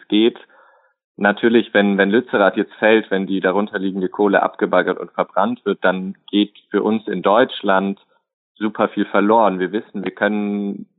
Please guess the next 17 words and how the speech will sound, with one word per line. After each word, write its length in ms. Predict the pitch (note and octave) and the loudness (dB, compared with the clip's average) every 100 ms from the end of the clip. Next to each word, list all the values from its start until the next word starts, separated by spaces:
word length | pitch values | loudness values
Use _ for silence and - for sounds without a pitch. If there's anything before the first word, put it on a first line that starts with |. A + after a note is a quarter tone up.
| _ | _
keinen 300 | G#2 F#2+ G#2 | 0 0 0
gerechten 380 | F#2+ F#2 - G2 | 0 -2 -4 0
Beitrag 380 | F#2 G2 - F2+ | 2 2 -2 -6
mehr 180 | F#2 - | -6 -6
zum 140 | F#2 | -6
eins 180 | F2 - | -6 -6
Komma 220 | G2 F2+ | -6 -6
fünf 240 | - F2+ | -6 -12
Grad 280 | - G2 - - | 0 0 0 -4
Ziel 180 | G2+ | -4
leisten. 440 | F#2+ F#2+ A2+ - G#2+ | 2 2 2 -2 -10
Es 120 | - | -8
ist 240 | - - | -14 -4
dann 140 | F#2+ F#2 | -4 -2
endgültig 600 | G2+ G#2+ - F#2 G2 - | -4 -4 -2 -4 -6 -8
besiegelt, 520 | F#2 F2 A2+ A#2 G2+ | -10 -6 -4 0 0
dass 160 | G2+ | 0